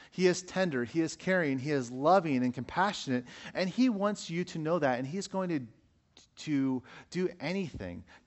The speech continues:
to let you know that. So as you think about this, as you think about your life, do this. Lean into your, his word and ask him to reveal himself to you.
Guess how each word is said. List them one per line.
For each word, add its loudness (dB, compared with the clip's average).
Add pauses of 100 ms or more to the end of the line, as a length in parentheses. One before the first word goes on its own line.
(100)
to -2
let 0
you -6
know -2
that. -8 (840)
So 0 (200)
as 2 (240)
you -8
think 0
about 4
this, -2 (120)
as 2
you -4
think -2
about 4
your 4
life, 2 (720)
do 0
this. -4 (480)
Lean 6
into 4
your, 2 (140)
his 4
word 2 (260)
and 2
ask 0
him 2
to -6
reveal 4 (160)
himself 2 (100)
to -6
you. -4